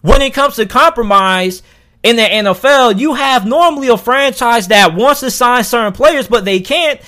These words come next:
because you have players hogging up all the salary cap. Like for Russell Wilson, for example.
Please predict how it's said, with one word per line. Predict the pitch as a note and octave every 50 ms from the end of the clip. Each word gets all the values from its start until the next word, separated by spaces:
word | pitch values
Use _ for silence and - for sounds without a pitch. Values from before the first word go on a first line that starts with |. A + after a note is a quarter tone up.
| - - -
because | G#3+ A3 C#4+ C#4 B3 G3
you | C4+ C#4+
have | C#4+ C4+ B3+ -
players | - C4+ D#4 E4 D#4 B3+
hogging | C4+ C4+ C4+ B3+ B3+
up | B3+ A#3 -
all | C4+ C4+ C4+
the | C4+ B3+
salary | - C#4+ D4+ F4+ F4 D4 A3+ G3+ F#3
cap. | F#3+ F3+ D3 B2 G#2+ - - - - - - -
Like | F#3+ B3+ D4 C#4+ -
for | D4 C#4
Russell | C#4+ D#4 D4+ - D4 D#4
Wilson, | F4 E4+ - A#3
for | - A3 G3+ F#3
example. | D#3+ D3 E3 D#3 C#3+ - - F#2 -